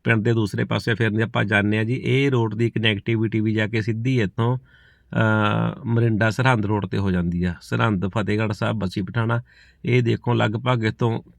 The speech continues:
ਇਹ ਤਾਂ ਡੇਢ ਦੋ ਕਿਲੋਮੀਟਰ ਹੀ ਹੈ ਜੀ, ਇੱਧਰ ਤਾਂ ਬਹੁਤ ਨੇੜੇ ਪੈਂਦਾ ਇਹ। ਅਗਰ ਪਿੰਡ ਦੇ ਦੂਜੇ ਪਾਸਿਓਂ ਨਿਕਲਦੇ ਆਪਾਂ,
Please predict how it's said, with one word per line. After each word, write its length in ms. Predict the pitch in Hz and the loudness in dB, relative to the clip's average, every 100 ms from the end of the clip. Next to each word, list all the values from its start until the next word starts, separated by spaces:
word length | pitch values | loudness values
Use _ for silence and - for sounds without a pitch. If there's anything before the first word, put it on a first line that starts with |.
| _ - | _ -4
ਇਹ 100 | 139 | 2
ਤਾਂ 140 | 156 | 4
ਡੇਢ 220 | 123 131 | 4 4
ਦੋ 140 | 147 147 | 2 2
ਕਿਲੋਮੀਟਰ 440 | 139 123 123 113 | 2 2 2 2
ਹੀ 60 | 101 | 2
ਹੈ 60 | |
ਜੀ, 60 | 101 | 2
ਇੱਧਰ 140 | 113 | 0
ਤਾਂ 120 | 127 | -2
ਬਹੁਤ 280 | 127 117 120 | 0 0 2
ਨੇੜੇ 180 | 117 110 | 2 0
ਪੈਂਦਾ 300 | 98 90 87 | 0 0 -2
ਇਹ। 200 | 98 104 104 | -2 -2 0
ਅਗਰ 200 | 101 101 | -2 -2
ਪਿੰਡ 220 | 107 101 | -4 -2
ਦੇ 60 | |
ਦੂਜੇ 260 | 104 104 104 | -2 -2 -2
ਪਾਸਿਓਂ 320 | 104 101 110 | -4 -4 -2
ਨਿਕਲਦੇ 440 | 98 92 123 123 117 | -2 -2 -4 0 -2
ਆਪਾਂ, 320 | - 135 | -2 -6